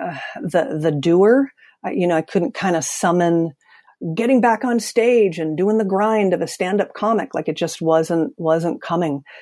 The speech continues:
So I, I stopped performing for about three years, four years, maybe. I mean, I just didn't, I mean, I had an agent, so I was, you know, I did this N B C show that was like a web series, and I did, like, you know, some other stuff.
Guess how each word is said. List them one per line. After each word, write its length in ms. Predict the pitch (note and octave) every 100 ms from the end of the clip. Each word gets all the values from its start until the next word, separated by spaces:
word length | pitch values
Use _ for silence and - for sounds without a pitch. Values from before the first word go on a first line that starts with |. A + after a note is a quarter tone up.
| -
So 280 | - E3
I, 240 | D3+ D3+ D3+ -
I 100 | D#3
stopped 560 | - - D#3 D3+ -
performing 460 | - - D#3+ E3 D#3+
for 80 | D#3
about 240 | D3+ -
three 200 | E3+ D#3+
years, 360 | D3+ D#3 F#3 -
four 260 | - D#3+
years, 360 | F#3+ G3+ A3+ A3+
maybe. 440 | A#3+ A#3+ C4 B3+ -
I 100 | E3
mean, 200 | E3 D#3+
I 80 | D#3
just 320 | E3 - - _ _
didn't, 420 | - D#3+ D#3 C4+ C4 _
I 40 | -
mean, 380 | A3+ G#3+ G3 F#3+ -
I 120 | F3+
had 160 | F#3 F3+
an 100 | E3
agent, 420 | D#3+ D#3 D#3 -
so 220 | - D#3
I 220 | D3+ D3 D3 - - - - -
was, 240 | E3+ D#3+ -
you 120 | G#3
know, 60 | D3+
I 80 |
did 140 | D3+ D3+
this 160 | D3
N 180 | - D3+
B 140 | D3+ C#3
C 300 | - D#3 D3+
show 400 | - D#3 D3+ D3+
that 140 | D3+
was 160 | D#3 D#3
like 140 | D3
a 60 | D3+
web 240 | D3+ D3
series, 600 | - D3+ D3 D3 D3 D3
and 100 | D3+
I 80 | D3+
did, 260 | D3+ D3+
like, 160 | - -
you 100 | -
know, 120 | C#3+
some 200 | D3 E3+
other 140 | D#3 D3
stuff. 240 | - D#3